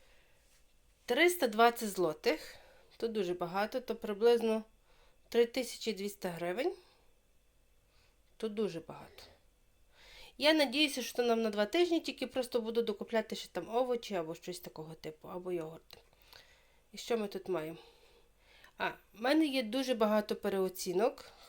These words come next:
Хто вперше в мене на каналі, може, не знає, я купляю дуже багато переоцінок.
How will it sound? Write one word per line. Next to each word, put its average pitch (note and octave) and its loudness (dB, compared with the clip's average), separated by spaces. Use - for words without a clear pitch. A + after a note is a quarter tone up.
Хто - 0
вперше A3 -2
в G#3 -4
мене G3+ 0
на F#3 2
каналі, F#3+ -2
може, F3 -2
не E3 -6
знає, G#3+ 0
я G#3+ 0
купляю G3+ -2
дуже A#3+ -4
багато F3 -8
переоцінок. F3 -8